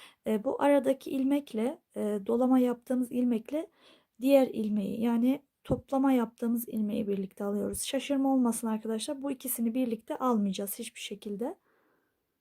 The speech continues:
İkisi yan yana olan ilmekleri değil. Bir tane buradan, bir tane de diğer ilmeği alarak sıra sonuna kadar devam edeceğiz. Çok kolay bir örnek arkadaşlar. Ee, bu örnekle bebe,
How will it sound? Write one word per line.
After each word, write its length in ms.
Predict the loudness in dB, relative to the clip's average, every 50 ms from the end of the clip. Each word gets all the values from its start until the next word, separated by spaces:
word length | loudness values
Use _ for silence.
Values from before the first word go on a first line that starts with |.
| _ _ _
İkisi 340 | -10 -6 -4 -2 0 0 2
yan 160 | 4 4 6
yana 340 | 6 6 4 4 2 0 0
olan 180 | 0 0 0
ilmekleri 580 | 0 0 0 0 0 -2 -6 -6 -6 -6 -4 -2
değil. 260 | -2 -2 -2 -4 -6 -10 -16 -20 -20 -20 _ _
Bir 160 | -6 -4 -4 -2
tane 320 | 0 2 2 2 2 2
buradan, 480 | 0 0 0 0 0 0 0 0 -2 -6 _
bir 80 | -8 -8
tane 280 | -6 -4 -2 -2 0
de 160 | 0 -2 -2 2
diğer 340 | 4 4 4 4 2 -2 -4 -8
ilmeği 440 | -6 -4 -2 0 0 0 0 0
alarak 500 | 0 -2 -2 -2 -2 -4 -4 -6 -8 _ _ _ _ _ _ _ _ _ _ _
sıra 260 | -12 -4 -2 -2 -2
sonuna 320 | -2 -4 -4 -6 -6 -6 -4
kadar 280 | -2 -2 -2 0 0
devam 340 | 0 0 0 -2 -2 -2 -4
edeceğiz. 440 | -4 -6 -8 -12 -12 -10 -10 -10 -10
Çok 240 | -10 -10 -12 -12 -6
kolay 420 | -2 0 2 2 4 4 2 4
bir 120 | 4 2 4
örnek 320 | 4 2 2 0 0 -2
arkadaşlar. 760 | -6 -8 -8 -6 -6 -4 -4 -4 -6 -6 -4 -4 -4 -4 -6 _ -20 -20 -20 -20 -20 -20 _ _ -4
Ee, 220 | -2 -2 0 0
bu 160 | 2 4 4 4
örnekle 600 | 4 4 4 4 2 2 -2 -2 0 0 0 2 2
bebe, 420 | 2 4 6 6 6 6 4 0